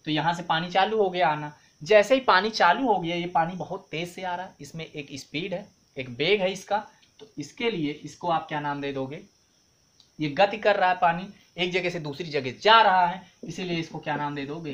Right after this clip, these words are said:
गतिज ऊर्जा। बताओ, इतनी बात समझ में आई कि नहीं? अब यहीं पे देख लेना आप कि स्थितिज ऊर्जा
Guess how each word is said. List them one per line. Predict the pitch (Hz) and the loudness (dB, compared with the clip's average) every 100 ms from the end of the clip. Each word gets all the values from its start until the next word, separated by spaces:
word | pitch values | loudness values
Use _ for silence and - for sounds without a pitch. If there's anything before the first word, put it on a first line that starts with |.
| 117 | -10
गतिज | 120 113 - 120 - 107 | -12 -12 -10 -14 -14 -20
ऊर्जा। | 104 - - _ _ _ 127 | -16 -16 -18 _ _ _ -20
बताओ, | 123 127 | -12 -10
इतनी | 131 131 139 | -10 -8 -6
बात | 131 123 - | -6 -8 -10
समझ | 120 117 | -14 -14
में | 117 | -16
आई | 113 | -18
कि | - | -20
नहीं? | 120 - _ _ - | -20 -20 _ _ 2
अब | 214 | 4
यहीं | 220 202 330 | 4 4 4
पे | 285 | 4
देख | 214 175 | 4 2
लेना | 175 160 | -2 0
आप | 147 151 - | 0 -2 -6
कि | 208 202 | -16 -14
स्थितिज | 185 - 190 247 226 | -16 -12 -10 -8 -6
ऊर्जा | 180 151 185 151 | -6 0 2 2